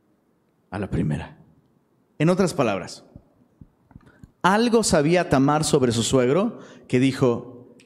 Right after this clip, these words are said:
"Ya sé cómo conseguir descendencia de la familia de Judá".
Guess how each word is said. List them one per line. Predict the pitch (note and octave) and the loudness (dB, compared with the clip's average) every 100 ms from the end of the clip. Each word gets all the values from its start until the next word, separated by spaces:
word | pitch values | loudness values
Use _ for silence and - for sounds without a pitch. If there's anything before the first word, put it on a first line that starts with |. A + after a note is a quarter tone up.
| - | -4
"Ya | C#3 C#3+ | -2 0
sé | D3+ | 0
cómo | C#3+ C3+ C3+ - | 0 0 -2 -4
conseguir | A#2 A#2+ B2 B2+ | -2 0 0 0
descendencia | A#2+ A2+ G#2+ A#2 A#2 F3 A#3 - - _ _ _ _ _ _ _ _ | 0 2 2 2 0 -4 -6 -8 -20 _ _ _ _ _ _ _ _
de | A#2 | -2
la | A2 | 0
familia | G#2+ G#2 G#2 G2 | 2 2 2 0
de | E2 | -2
Judá". | F2 D#2+ - | -6 -6 -10